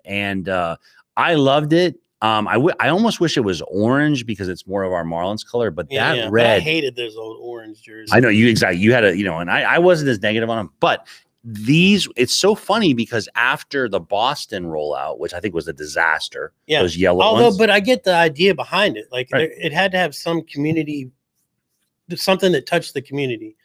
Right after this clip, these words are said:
Speaker 1: Right.
Speaker 2: something that had some value or some, some meaning
Speaker 1: But I
Speaker 2: behind
Speaker 1: don't
Speaker 2: it.
Speaker 1: think it worked. I don't think the community liked it. They didn't like the
Speaker 2: Right.
Speaker 1: yellow. Um, but these red ones are speaking to everybody.
Speaker 2: Yeah,
Speaker 1: Every-, I mean, I
Speaker 2: they're
Speaker 1: showed
Speaker 2: on
Speaker 1: it,
Speaker 2: fire.
Speaker 1: I showed it to my wife, and it's interesting because I almost brought in for you. I couldn't find it,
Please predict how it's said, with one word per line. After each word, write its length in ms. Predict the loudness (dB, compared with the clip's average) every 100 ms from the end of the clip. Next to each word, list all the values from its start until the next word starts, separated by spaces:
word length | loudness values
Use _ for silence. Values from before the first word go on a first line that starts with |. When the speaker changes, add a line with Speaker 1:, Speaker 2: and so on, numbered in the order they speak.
| -2
Speaker 1:
Right. 120 | 2
Speaker 2:
something 240 | 4 4 4
that 120 | 4
had 180 | 2 2
some 260 | 2 2
value 420 | 2 4 4 4 2
or 40 |
some, 360 | 0 0 0 -4 -16 -8
some 280 | 0 2 2
meaning 320 | 2 2 4
Speaker 1:
But 80 | 4
I 20 |
Speaker 2:
behind 140 | 6 4
Speaker 1:
don't 120 | 4
Speaker 2:
it. 20 |
Speaker 1:
think 100 | 6
it 100 | 6
worked. 300 | 6 4 4
I 40 | 2
don't 120 | 2
think 100 | 0
the 120 | 0
community 220 | 0 0
liked 340 | 2 0 0 -4
it. 120 | -4
They 80 | -2
didn't 160 | -2
like 180 | -2 -2
the 60 | -2
Speaker 2:
Right. 100 | 0
Speaker 1:
yellow. 600 | 2 4 4 2 0 -2 _ -20 -20 -20 _ -2
Um, 540 | 0 2 0 -2 -6 _ _
but 200 | -2 2
these 280 | 4 4 2
red 260 | 2 2 4
ones 360 | 2 2 0 -4
are 240 | -8 -8
speaking 420 | -8 -4 -2 0 2
to 80 |
everybody. 480 | 0 -2 -6 -8 -10 _ -4
Speaker 2:
Yeah, 140 | 0
Speaker 1:
Every-, 120 | 2
I 60 | 2
mean, 80 | 2
I 100 | 2
Speaker 2:
they're 120 | 2
Speaker 1:
showed 60 | 0
Speaker 2:
on 100 | -2
Speaker 1:
it, 60 |
Speaker 2:
fire. 300 | 0 0 0 0
Speaker 1:
I 100 | 0
showed 300 | 2 2 0
it 80 |
to 100 | -2
my 140 | -2 2
wife, 320 | 2 2 0
and 80 | -2
it's 120 | 0
interesting 420 | 0 0 -2 -2
because 380 | -2 -2 -2 0
I 60 | -2
almost 280 | -2 -4 -4
brought 160 | -2
in 80 | -2
for 120 | -4
you. 60 | -8
I 80 | -6
couldn't 260 | -4 -4
find 300 | -2 -2 0
it, 140 | 0